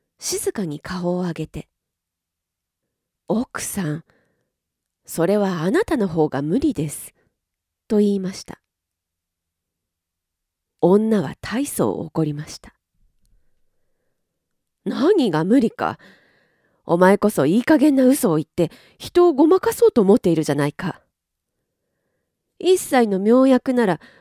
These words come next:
このスイカの傷を治してごらん」と言いました。若い薬売りはしばらく黙っていましたが、「奥さん、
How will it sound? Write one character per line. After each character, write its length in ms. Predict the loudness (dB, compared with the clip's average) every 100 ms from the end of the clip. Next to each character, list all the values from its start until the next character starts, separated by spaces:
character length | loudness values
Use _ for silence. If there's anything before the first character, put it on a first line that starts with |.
| _
こ 120 | -6 -2
の 140 | 0
ス 180 | -2 -4
イ 80 | -2
カ 120 | -2
の 140 | -4
傷 340 | -6 -8 -4 -2
を 80 |
治 360 | 0 2 2 2
し 40 |
て 100 | 2
ご 100 | 2
ら 120 | 2 2
ん」 200 | -2 -12 _ _ _ _ _ _ _ _ _ -2
と 80 |
言 160 | 0 0
い 60 | -2
ま 120 | -6
し 120 | -12
た。 160 | -20 -20 _ _ _ _ _ _ _ _ _ _ _ _ _ _ _ _ _ _ _ _ _ _ _ _ _ _
若 320 | -4 -2 -2 -4
い 80 |
薬 420 | -4 -10 -4 -2 0
売 80 |
り 120 | -2 -4
は 160 | -6 -12 _ _ _
し 180 | -6 -2
ば 100 | 0
ら 140 | -2
く 100 | -4
黙 220 | -6 -6
っ 20 | -8
て 140 | -10
い 60 | -10
ま 120 | -10
し 80 | -12
た 100 | -16
が、 160 | -18 _ _ _ _ _ _ _ _ _ _ _ _ _ _ _ _ _ _ _ _ _ _ _ _ _
「奥 220 | -2 -2
さ 140 | -6
ん、 100 | -8